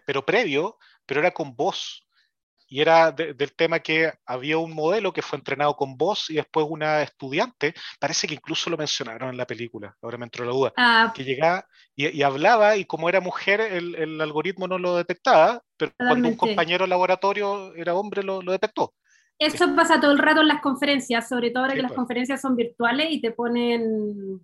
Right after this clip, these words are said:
Speaker 1: El
Speaker 2: eh,
Speaker 1: caption.
Speaker 2: auto-, auto-, el caption, autosubtítulos.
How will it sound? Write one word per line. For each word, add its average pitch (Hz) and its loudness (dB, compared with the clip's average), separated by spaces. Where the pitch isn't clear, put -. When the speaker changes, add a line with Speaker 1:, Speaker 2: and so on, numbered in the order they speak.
Speaker 1:
El - -4
Speaker 2:
eh, 220 -4
Speaker 1:
caption. 220 4
Speaker 2:
auto-, 262 -4
auto-, 254 0
el 254 -6
caption, 269 -2
autosubtítulos. 277 -2